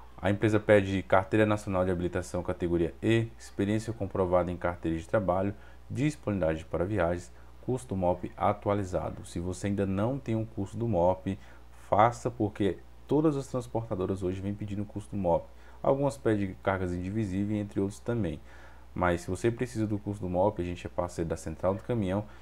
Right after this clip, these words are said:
e o link deles vai tá na, na, na descrição deste vídeo. A Central do Caminhão facilita a forma de pagamento e também o curso é cem por cento online com autorização do Denatran, beleza? O local da vaga aí, pessoal, é em Passo Fundo, no Rio Grande do Sul.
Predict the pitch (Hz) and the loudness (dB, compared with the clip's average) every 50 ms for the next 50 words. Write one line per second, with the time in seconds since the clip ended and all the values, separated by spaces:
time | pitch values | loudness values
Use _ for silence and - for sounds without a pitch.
0 | - - - 143 139 127 107 98 104 113 131 127 - 104 95 92 92 98 98 95 | -18 -8 -4 -2 0 2 2 4 2 2 0 -2 -4 -2 0 0 0 0 -2 -2
1 | 92 90 - 92 92 92 90 90 - - - 98 95 90 87 85 87 85 87 87 | -2 -2 -2 -2 -2 -2 -4 -6 -8 -12 -12 -8 -6 -4 -4 -2 -2 -2 -2 -2
2 | 87 92 - - 107 104 101 - - 95 92 92 85 90 95 95 - - 123 110 | -2 -4 -6 -4 -4 -4 -4 -2 -2 -2 -2 0 0 -2 -2 -2 -4 -6 -6 -4
3 | 92 95 98 95 82 - - - - - - - - - - - - 95 90 90 | -2 0 0 0 -2 -4 -8 -12 -18 -18 -18 -14 -12 -12 -12 -10 -4 0 2 2
4 | 90 - - 113 110 107 110 113 117 - 110 - - 95 92 - 95 - - 90 | 2 2 0 2 2 2 2 2 0 0 -2 0 -2 -2 -2 -2 -4 -4 -2 -2
5 | 90 87 87 92 - - 107 117 117 101 95 104 107 - 107 110 - 107 104 101 | -2 -4 -6 -4 -2 -2 0 0 0 0 0 -2 -2 -2 -2 -2 -2 -2 0 0
6 | 107 107 110 - 107 110 110 107 101 - - 101 95 104 - - - 98 98 - | -2 -2 -2 -2 -2 -2 -2 -2 -6 -6 -6 -6 -6 -6 -6 -8 -8 -8 -6 -6
7 | 82 80 78 82 82 92 98 - - 92 87 85 90 85 85 87 82 - - - | -6 -4 -2 -2 -2 -2 -4 -6 -6 -6 -4 -4 -4 -4 -4 -6 -6 -6 -6 -6
8 | 87 85 82 82 78 80 78 80 90 98 98 104 - - - - - - - - | -6 -4 -4 -4 -4 -4 -4 -4 -2 -4 -4 -6 -8 -12 -14 -16 -16 -16 -18 -20
9 | - - - - - 76 82 95 113 127 123 123 127 120 - - - - - - | -20 -16 -14 -12 -8 -2 0 2 2 2 2 0 -4 -6 -6 -12 -16 -18 -18 -16
10 | - - - - - - - - - - - - 127 127 - 127 123 123 123 113 | -16 -16 -18 -18 -18 -18 -18 -18 -14 -2 2 4 4 6 6 4 6 6 6 6
11 | 117 113 110 113 117 117 117 - 107 - - 107 101 98 - - - - - 104 | 6 6 6 4 2 0 0 -4 -6 -2 2 2 2 2 2 -2 -8 -10 -4 -2
12 | 104 104 107 104 98 90 - - - 101 110 - - 104 - - - - 101 107 | -2 0 0 -2 -2 -4 -2 -2 0 0 0 -2 -4 -6 -8 -8 -6 -4 -2 -2
13 | 110 104 98 92 87 95 87 90 87 87 87 92 107 113 117 117 - - 156 165 | 0 0 -2 -2 -2 -2 0 0 0 -2 -2 -2 -2 -2 -2 -4 -2 0 0 0